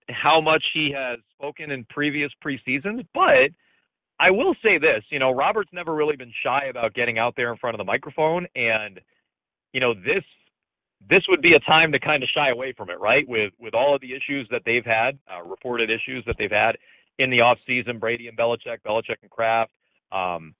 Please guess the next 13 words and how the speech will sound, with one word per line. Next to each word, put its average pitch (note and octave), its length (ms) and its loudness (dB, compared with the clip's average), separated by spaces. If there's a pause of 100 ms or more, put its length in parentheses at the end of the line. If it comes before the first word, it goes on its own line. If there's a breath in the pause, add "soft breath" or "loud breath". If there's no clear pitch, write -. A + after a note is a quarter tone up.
Kraft A#2+ 260 2
overruling A#2 600 -2
Bill A#2+ 300 0 (420)
on C3 160 2
a A#2+ 60 0
couple B2+ 280 0
of A2+ 60 -2
different A#2 240 -4
reported A#2+ 420 -6
situations, A2+ 640 -2
including A2 380 -6
Jimmy G2+ 180 -6
Garoppolo. A#2+ 720 2